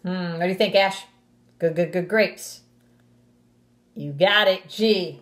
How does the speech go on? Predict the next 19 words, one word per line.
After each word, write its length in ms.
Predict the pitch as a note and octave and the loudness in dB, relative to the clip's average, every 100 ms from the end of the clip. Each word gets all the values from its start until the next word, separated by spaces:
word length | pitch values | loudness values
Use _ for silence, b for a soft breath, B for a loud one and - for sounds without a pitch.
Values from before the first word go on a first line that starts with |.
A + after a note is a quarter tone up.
| - - | -16 0
All 100 | E3 | 4
right, 300 | A3 G#3+ G#3 | 6 4 2
Leah, 420 | G#3 G#3 G3 - | 4 6 4 -2
this 160 | F3 - | -12 -10
is 120 | D#3+ | -8
an 100 | E3 | -8
easy 300 | F#3 F3 E3+ | -4 -2 -2
one 200 | E3 D#3+ | -2 -4
for 100 | E3+ | -4
you. 260 | E3 D#3+ D3 b b - | -2 -2 -2 b b 4
P, 100 | E4 | 6
p, 140 | E4+ C#4+ | 6 4
p, 100 | C#4 - | 2 2
pig. 360 | A#3+ F#3+ F3 - _ - - - - - - - _ - | 2 2 -4 -18 _ -16 -12 -14 -12 -12 -10 -12 _ -4
P, 120 | F#4 | 0
p, 100 | E4+ C#4+ | 4 4
p, 80 | C4 - | 4 2
pig. 340 | A#3 G3 - _ _ _ _ _ _ _ _ _ _ _ _ _ _ _ _ _ _ _ | 2 0 -8 _ _ _ _ _ _ _ _ _ _ _ _ _ _ _ _ _ _ _
P. 1200 | - - E3 F3+ F#3 F3 E3+ D#3+ D#3 D3 D3 | -20 -10 -4 -2 -2 -2 -2 -4 -6 -6 -8